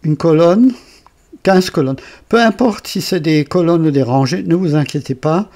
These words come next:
Une seule rangée, parce qu'il n'y a qu'une seule rangée de perforation, hein, c'est pour ça que j'ai mis un. Et je vais en mettre vingt, pa-, euh, quinze, parce que je pense que quinze, à vue de nez, ça devrait aller.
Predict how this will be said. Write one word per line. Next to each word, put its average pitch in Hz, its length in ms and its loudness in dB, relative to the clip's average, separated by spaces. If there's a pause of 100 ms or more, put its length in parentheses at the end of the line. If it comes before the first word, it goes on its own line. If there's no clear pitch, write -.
(520)
Une 196 220 4
seule 165 240 0
rangée, 135 340 0
parce - 220 -10
qu'il 117 140 -8
n'y - 0 -
a 98 40 -12
qu'une 131 200 -6
seule 139 180 -4
rangée 117 300 -4
de 123 60 -10
perforation, 123 720 -6
hein, 170 80 0
c'est 127 60 -8
pour 113 120 -14
ça 139 140 -6
que 117 80 -10
j'ai 123 100 -6
mis 113 380 -8
un. 147 200 -2 (460)
Et 180 140 0
je 165 100 0
vais 160 220 2
en 156 100 4
mettre 165 360 0
vingt, 113 260 -6
pa-, 127 260 -8
euh, 147 160 2
quinze, 151 440 0
parce 117 220 -10
que 143 280 -2 (320)
je - 100 -18
pense 147 300 -2
que 147 80 -8
quinze, 151 500 -2
à 143 100 -4
vue 147 160 2
de 139 60 -4
nez, 143 160 4
ça - 140 -10
devrait 120 340 -6
aller. 117 220 -10